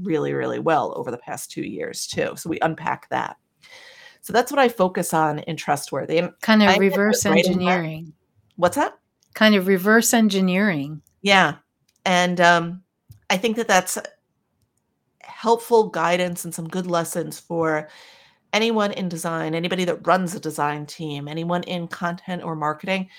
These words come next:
Speaker 1: But I've also been hearing from a lot of people in, in H R, in,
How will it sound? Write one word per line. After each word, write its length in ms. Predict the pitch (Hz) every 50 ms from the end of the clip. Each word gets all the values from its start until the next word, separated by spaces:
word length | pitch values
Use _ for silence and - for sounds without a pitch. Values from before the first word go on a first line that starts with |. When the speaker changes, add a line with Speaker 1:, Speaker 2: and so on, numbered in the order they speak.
| - - - - _ _ _
Speaker 1:
But 340 | - 151 - 185 202 208 208 208
I've 160 | 196 196 185
also 260 | 185 190 196 - 254
been 120 | 214 214 202
hearing 340 | 180 180 190 196 202 202 185
from 340 | - - 190 180 185 180
a 100 | - -
lot 180 | 175 170 170 175
of 120 | 175 -
people 520 | - - 202 190 - 190 190 190 185 185 - -
in, 420 | 170 165 165 165 165 160 156 160 _ _ _ _ _ _ _ _ _ -
in 180 | 175 170 175 -
H 260 | - 170 160 160 - 165
R, 540 | 156 156 156 160 170 185 208 214 226 254 285 _ - _ _ _
in, 680 | - 170 170 165 165 165 160 160 160 156 156 160 156 156